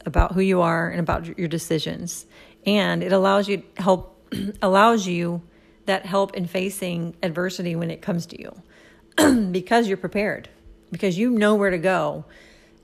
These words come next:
when you need to forgive somebody, you, when you need healing, when you need to pray for someone who's, who's dying, when you need to pray for somebody who's sick, when you need,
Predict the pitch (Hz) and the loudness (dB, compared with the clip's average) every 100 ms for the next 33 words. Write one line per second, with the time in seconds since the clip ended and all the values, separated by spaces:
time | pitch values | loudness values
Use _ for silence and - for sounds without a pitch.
0 | - 190 185 180 180 180 180 156 180 175 | -6 -2 -2 -2 -2 -2 -4 0 0 0
1 | 185 175 170 160 160 156 - 170 175 180 | -4 -2 -4 -4 -6 -6 -6 -4 -4 -2
2 | 175 170 170 165 160 - 185 170 165 156 | 0 0 -2 -4 -6 -6 -4 -4 -6 -8
3 | 156 160 165 170 165 165 180 175 175 175 | -8 -6 -6 -6 -8 0 2 2 -2 -10
4 | - 180 175 170 156 143 - _ - 175 | -6 -2 -2 -2 -4 -8 -14 _ -10 -4
5 | 190 160 180 185 160 175 170 - - - | -2 0 2 2 -2 -8 -12 -16 -20 -12
6 | 175 175 170 170 175 - 196 190 185 - | -6 -4 -2 -4 -6 -2 0 0 -4 -6
7 | 180 160 160 160 - - 180 156 - - | -4 -4 -6 -8 -8 -6 -4 -6 -8 -20
8 | _ - 175 170 165 165 165 180 | _ -8 -6 -4 -4 -4 -4 -8